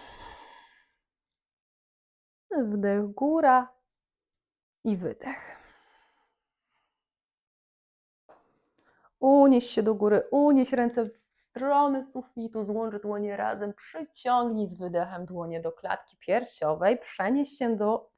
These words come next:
klęku podpartego, czyli wychodzisz na dłonie i kolana, zaczynasz zataczać kręgosłupem sobie kółeczka w jedną stronę.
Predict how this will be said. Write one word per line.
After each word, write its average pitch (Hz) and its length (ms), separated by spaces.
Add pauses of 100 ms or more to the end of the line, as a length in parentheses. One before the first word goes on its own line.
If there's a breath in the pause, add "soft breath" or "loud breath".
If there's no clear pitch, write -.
klęku 226 360
podpartego, 180 880 (1080 loud breath)
czyli 202 300
wychodzisz 220 520
na 185 160
dłonie 220 600
i 277 160
kolana, 185 640
zaczynasz 180 500
zataczać 233 680
kręgosłupem 196 760
sobie 180 360 (680 loud breath)
kółeczka 214 580 (240)
w - 0
jedną 226 580
stronę. 190 680